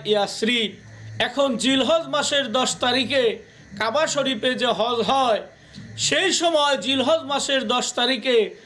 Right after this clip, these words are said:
কাবা শরীফে কি হতো? মেলা হতো।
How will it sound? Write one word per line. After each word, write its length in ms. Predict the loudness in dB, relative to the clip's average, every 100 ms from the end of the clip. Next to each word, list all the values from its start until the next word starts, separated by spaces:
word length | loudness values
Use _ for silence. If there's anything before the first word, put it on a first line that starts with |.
| -12 -4
কাবা 320 | 0 2 0
শরীফে 440 | 0 0 0 0
কি 180 | 0 0
হতো? 520 | 0 2 2 2 -2 -8 -20 -8 0
মেলা 380 | 0 2 0
হতো। 420 | -2 -4 -6 -14